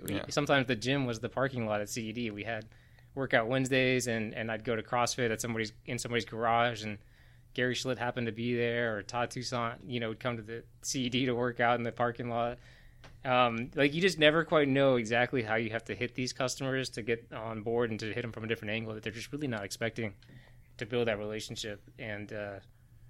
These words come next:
Speaker 2: I don't know, that's always been the most exciting part. Like, I had a whole forecast thing that year about <laughs> how we're gonna,
Speaker 1: <laughs>
Speaker 2: we're, the sales calls are gonna be all fitness related, and, and we're gonna take this whole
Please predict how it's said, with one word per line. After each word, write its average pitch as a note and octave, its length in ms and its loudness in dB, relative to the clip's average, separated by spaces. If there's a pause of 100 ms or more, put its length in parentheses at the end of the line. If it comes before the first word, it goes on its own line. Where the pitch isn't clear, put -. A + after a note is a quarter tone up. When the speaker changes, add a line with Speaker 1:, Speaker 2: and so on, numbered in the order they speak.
(420)
Speaker 2:
I A3+ 100 4
don't D#3+ 80 6
know, A#2+ 80 4
that's E3 160 6
always E3 160 6
been D3+ 140 2
the C#3+ 60 6
most C#3 220 6
exciting A#2+ 360 4
part. C#3 220 6
Like, A#2 120 6
I C#3+ 60 10
had D3 180 8
a B2+ 80 8
whole B2+ 360 4 (160)
forecast B2+ 520 0
thing A2+ 180 -2
that A2 180 -2
year G#2+ 220 -8
about A#2+ 220 0
<laughs> - 120 -2
how E3+ 120 6
we're D3 160 6
gonna, C3 200 4 (280)
Speaker 1:
<laughs> - 280 -12
Speaker 2:
we're, D3+ 160 0
the C#3+ 120 -4
sales F3 300 4
calls D#3 220 8
are D3+ 40 8
gonna D3 160 8
be C#3 140 4
all C3 180 6
fitness C#3+ 440 2
related, B2+ 560 2
and, A2+ 260 -2
and A#2+ 260 -6
we're A#2+ 100 -2
gonna B2+ 220 2 (120)
take - 280 -2
this C3 140 -2
whole B2+ 380 -2